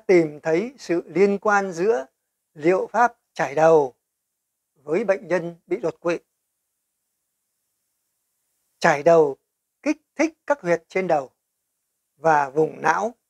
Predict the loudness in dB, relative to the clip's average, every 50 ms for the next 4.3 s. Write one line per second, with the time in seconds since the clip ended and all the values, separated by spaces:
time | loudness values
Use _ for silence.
0 | _ _ _ _ _ _ _ _ 4 4 4 4 4 2 2 2 2 2 -2 -2
1 | -2 -2 -2 -2 -2 -4 -6 -8 -10 -14 -12 -10 -6 -6 -6 -6 -6 -10 -12 -12
2 | _ _ -6 -6 -6 -6 -6 -12 _ _ _ _ _ _ _ _ _ _ _ _
3 | _ _ _ _ _ _ _ _ _ _ -4 0 0 2 2 0 0 0 2 0
4 | 0 0 -4 -12 -14